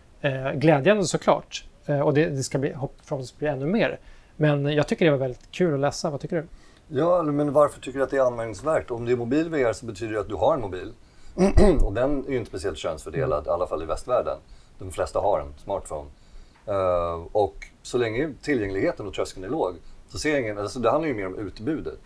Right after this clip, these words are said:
Speaker 2: Och vad det gäller P C och, eh, konsolmarknaden så har de traditionellt sett hård marknadsförts mot män <laughs> arton till trettiofem.
Speaker 1: Mm.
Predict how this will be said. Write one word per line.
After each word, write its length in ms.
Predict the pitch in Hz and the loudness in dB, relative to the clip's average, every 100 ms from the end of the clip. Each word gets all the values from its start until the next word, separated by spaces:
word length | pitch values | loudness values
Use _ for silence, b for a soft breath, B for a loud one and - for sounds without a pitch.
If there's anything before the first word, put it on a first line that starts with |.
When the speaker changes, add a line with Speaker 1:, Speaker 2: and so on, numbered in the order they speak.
| b b - | b b -8
Speaker 2:
Och 80 | |
vad 100 | 107 | -2
det 40 | 110 | 2
gäller 300 | 104 98 95 b b - | 4 2 0 b b -8
P 180 | - 107 | -2 0
C 300 | - 143 135 | 0 -2 -2
och, 360 | - 95 - 95 | 0 -4 -4 -4
eh, 180 | 85 | -4
konsolmarknaden 880 | 85 - 98 107 95 151 - 90 82 | -6 -10 -2 0 2 0 0 -8 -8
så 100 | 80 | -6
har 60 | 92 | -6
de 140 | 87 | -6
traditionellt 520 | 85 87 - 110 123 | -8 -8 -6 -4 -6
sett 200 | - 87 - b b - - | -4 -6 -6 b b -14 -2
hård 420 | 117 92 90 82 b b b b - | 2 2 0 -8 b b b b -4
marknadsförts 760 | 104 95 87 - 156 87 - | -2 -2 -4 -2 0 0 -2
mot 420 | 104 104 90 - - | -10 -8 -8 -10 -12
män 360 | 95 98 73 80 | -4 -2 -2 -4
<laughs> 40 | |
arton 340 | 90 87 110 107 | -6 -4 -6 -6
till 80 | |
trettiofem. 400 | - 95 104 131 | -6 -8 0 2
Speaker 1:
Mm. 100 | 156 | 2